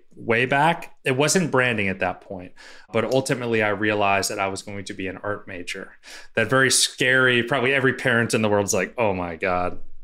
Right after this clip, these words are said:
my kid's gonna be an art major. Great. Where's that gonna go?" But I did that. It was natural to me.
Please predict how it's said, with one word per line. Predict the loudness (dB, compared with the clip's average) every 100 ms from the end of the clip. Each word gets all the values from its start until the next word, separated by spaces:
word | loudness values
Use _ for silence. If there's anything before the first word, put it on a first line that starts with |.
| -6
my | -6
kid's | 0 0 0
gonna | -6
be | -4 -4
an |
art | -2 -2
major. | -4 -8 -8 -10 -12
Great. | -6 -2 0 -2 -6 -16
Where's | -8 -6 -2
that | -2
gonna | -2 -8
go?" | -6 -8 -8 -14 -16 -4
But | 0
I | 2
did | 2 2
that. | 0 0 -6 -20 _ _ -6
It | 0
was | 0
natural | 2 0 2 0
to | 2
me. | 2 2 2 -2